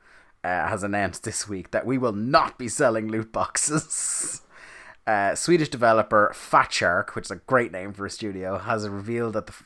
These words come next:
the first gameplay footage for sequel Warhammer Vermintide two, confirming Chaos as the new faction, through Ska-, though Skaven will return as well. But perhaps more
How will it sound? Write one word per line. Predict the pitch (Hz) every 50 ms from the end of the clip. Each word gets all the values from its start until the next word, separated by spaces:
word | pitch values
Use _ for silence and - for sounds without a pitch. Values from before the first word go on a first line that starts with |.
| _
the | - - 98
first | - - 113 113 110 -
gameplay | 113 107 104 98 98 101 90 -
footage | - 98 73 80 -
for | - - 90 82 80
sequel | 82 - 110 107 - 98 95 92 87
Warhammer | 95 104 110 107 101 107 104 98 92 90
Vermintide | 92 90 87 85 85 82 82 82
two, | - - 190 208 226 220 - - - - - - -
confirming | - 107 98 - 110 110 104 101 95
Chaos | - - - 123 117 110 104 101 101
as | 90 80
the | 87
new | 85 87 87
faction, | - - 107 104 104 - - - 104 95 95 92 92 - -
through | - - 90 82 82 85
Ska-, | - - - 92 82 -
though | 90 82 82 95 90
Skaven | - - 107 98 92 87 90 87
will | 87 82
return | 78 76 - 85 78 76
as | 80 80
well. | 92 95 101 98 95 - - - - - - -
But | 98
perhaps | 95 107 139 143 - -
more | 120 120 110 104 95 -